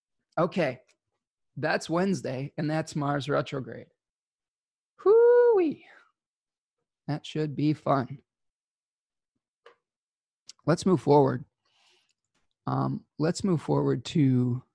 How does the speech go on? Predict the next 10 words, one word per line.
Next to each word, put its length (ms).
Thursday, 500
September 460
the 100
tenth. 420
So 200
on 240
Thursday, 600
September 760
the 140
tenth, 340